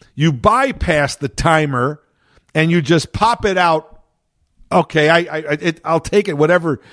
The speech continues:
shape or form it, it's in. And, and I, I am very, I am very impatient when it comes to toast or even in the microwave.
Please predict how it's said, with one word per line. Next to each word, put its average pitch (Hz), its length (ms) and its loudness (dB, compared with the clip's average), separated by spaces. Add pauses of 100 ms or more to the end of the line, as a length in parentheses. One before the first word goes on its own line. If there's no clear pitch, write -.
(160)
shape 175 380 0
or 147 80 -2
form 151 320 0
it, 120 280 -2
it's 120 320 -6
in. 113 220 2
And, 131 160 -2
and 208 180 0
I, 220 120 0
I 226 180 0
am 208 220 0
very, 135 480 -2 (640)
I 165 140 -4
am 151 460 2
very 120 440 0
impatient 101 540 -4
when 101 120 -2
it 98 120 -4
comes 104 380 -2
to 92 300 0 (240)
toast 139 640 0 (800)
or 139 160 4
even 156 240 0
in 135 80 -6
the 131 80 -4
microwave. 110 840 -4